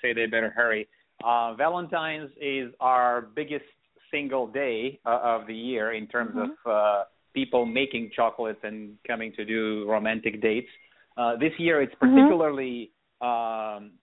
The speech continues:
Speaker 1: uh, auspicious because we have two days, essentially, the Saturday and the Sunday, and so both days are pretty close to filled up now. Uh, we do have extended hours. We open at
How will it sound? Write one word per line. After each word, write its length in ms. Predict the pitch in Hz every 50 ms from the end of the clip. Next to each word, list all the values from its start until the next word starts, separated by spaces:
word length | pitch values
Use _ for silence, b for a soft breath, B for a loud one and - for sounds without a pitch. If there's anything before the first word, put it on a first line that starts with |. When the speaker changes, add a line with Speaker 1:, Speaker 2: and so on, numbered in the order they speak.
| _ -
Speaker 1:
uh, 320 | 107 104 107 107 107 107 -
auspicious 600 | - 120 117 - - - - 135 - - 131 135 135 131
because 260 | 127 123 - - 123 117 120
we 80 | 120
have 140 | 120 113 - - - -
two 120 | 208 202
days, 320 | 156 135 113 110 113 113 107
essentially, 640 | 107 - - 131 120 113 107 - - 113 113 117 110
the 220 | 113 110 110 107 - -
Saturday 320 | 139 131 135 127 120 120
and 140 | 120 113 117
the 60 | 104 - -
Sunday, 520 | - - 113 135 123 120 110 110 117 113
and 100 | 110 107 - _ -
so 340 | 123 113 117 117 110 107 _ _ _ _ _ _ _ -
both 360 | 101 120 147 156 156 156 123
days 240 | 139 131 131 123 110 117
are 140 | 113 113 -
pretty 260 | - 160 151 139 123
close 240 | - 131 123 117 110 - -
to 280 | 120 113 107 120 123 - -
filled 220 | - 131 123 113 117
up 200 | 110 110 - -
now. 340 | 104 104 104 104 113 127 - b b b b -
Uh, 280 | 123 123 123 120 123
we 180 | 127 123 139 139
do 200 | 127 151 185 185
have 180 | 170 170 156 147
extended 540 | 139 - - - 160 156 156 147 139 127
hours. 340 | 131 135 139 131 127 123 113 110
We 140 | 120 120
open 260 | 117 123 120 - 123 120
at 100 | 113